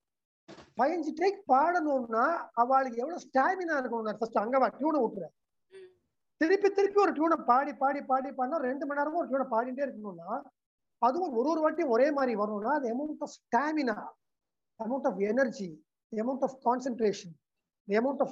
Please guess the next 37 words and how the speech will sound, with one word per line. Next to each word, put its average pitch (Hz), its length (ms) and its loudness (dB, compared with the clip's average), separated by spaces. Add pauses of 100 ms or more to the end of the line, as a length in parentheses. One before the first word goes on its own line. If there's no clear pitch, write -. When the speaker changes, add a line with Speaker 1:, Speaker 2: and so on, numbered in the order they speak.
Speaker 1:
focus. 254 320 2 (600)
Speaker 2:
ம். 349 300 -20 (1500)
Speaker 1:
அன்னைக்கு 381 340 -2
தான் 427 120 0
இந்த 415 60 -2
tune 339 280 0
பிறந்திருக்கு. 311 400 0
நம்ம 220 200 -2
பிறந்த 302 260 2
குழந்தைய 311 320 0
daily 302 220 0
பார்த்து 269 320 -4
கொஞ்சிட்டு 240 40 -8
இருக்கோம். 208 340 -8
நம்ம 175 300 -8
பத்து, 196 180 -6
பத்து 226 200 0
வாரம் 247 140 4
வளர்ந்து 247 220 0
கொடுத்து 196 220 -4
இருபது 185 200 -4
வருஷமா. 180 280 -14 (1500)
அந்த 277 360 2
டயத்துக்குள்ள 370 460 4
அந்த 285 280 6
டியூனை 269 340 2
பாடி, 226 320 6
ஏன்னா 294 120 2
ஒரு 294 160 2
மணிக்கு 349 240 2
முடிச்சு 311 320 0
ஆகணும். 277 540 0
ஒரு 196 120 -4
time 294 260 2
இப்ப 262 240 2
மாதிரி 330 200 4
கிடையாது. 202 480 -2